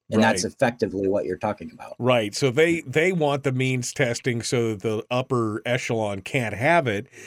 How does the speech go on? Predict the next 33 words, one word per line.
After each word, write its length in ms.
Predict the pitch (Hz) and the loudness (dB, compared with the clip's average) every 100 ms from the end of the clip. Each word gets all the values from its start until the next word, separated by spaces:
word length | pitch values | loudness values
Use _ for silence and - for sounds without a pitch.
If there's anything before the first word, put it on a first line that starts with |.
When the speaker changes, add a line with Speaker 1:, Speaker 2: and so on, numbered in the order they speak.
| - - - _ | -20 -20 -20 _
Speaker 2:
But 160 | 131 | 2
unfortunately, 640 | 127 123 156 185 190 143 123 | 2 2 2 2 2 0 2
Speaker 1:
Mm-hmm. 60 | 120 | 2
Speaker 2:
they're 100 | 127 | 0
not 180 | 131 | 0
talking 400 | 135 139 143 143 | 0 0 0 0
about 220 | 120 113 104 | 0 0 -2
distributing 500 | 104 135 123 117 113 | -2 0 2 2 0
it 100 | 101 | -2
as 140 | 90 | -4
cash. 560 | - 160 170 120 107 - - - _ - | -2 0 2 2 -2 -8 -18 -20 _ -2
They're 240 | 127 139 | 2 2
instead 720 | 123 - 160 156 135 117 113 - _ | 0 0 2 2 2 0 -6 -12 _
saying 500 | - 151 139 131 117 | 0 4 4 4 0
services 640 | - 190 185 147 131 123 | 2 4 4 2 2 0
are 240 | - 113 110 | 0 -2 0
like 300 | 120 180 185 | 2 2 0
cash, 540 | - 110 104 104 - - | -2 0 0 -2 -4 -4
and 160 | 123 | -4
so 200 | - 127 | 0 0
therefore 400 | 123 135 135 127 | 2 0 0 0
that 180 | 120 120 | 0 -2
money 200 | 120 117 | -2 -2
goes 280 | 110 113 110 | 0 -2 -2
to 100 | 110 | -4
fund 300 | - 110 104 | -2 -2 -2
and 100 | 90 | -4
build 240 | 110 104 | -2 -2
more 180 | 98 98 | -2 -4
government, 520 | 90 131 127 120 117 - - - | 0 0 2 0 -4 -8 -18 -4
which 180 | 147 143 | -2 -2
of 60 | 131 | 0
course 260 | 143 120 | 2 0